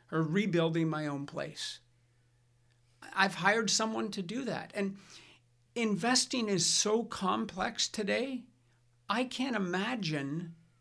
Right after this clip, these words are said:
trying to do it yourself. And I'll, I'll give you another example.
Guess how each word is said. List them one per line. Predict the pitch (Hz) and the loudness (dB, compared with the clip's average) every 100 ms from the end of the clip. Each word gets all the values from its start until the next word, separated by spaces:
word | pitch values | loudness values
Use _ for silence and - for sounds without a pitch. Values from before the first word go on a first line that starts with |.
| _ _ _ - | _ _ _ -8
trying | - 190 196 208 | 0 2 2 0
to | 208 | -2
do | 180 185 | 0 0
it | |
yourself. | 190 170 170 151 | 0 2 2 0
And | 190 | -2
I'll, | 214 | -2
I'll | - | -4
give | 214 285 311 | -4 -2 -2
you | |
another | 196 180 175 170 | -2 -2 -2 -2
example. | 147 151 131 127 143 | -2 -2 -2 -4 -8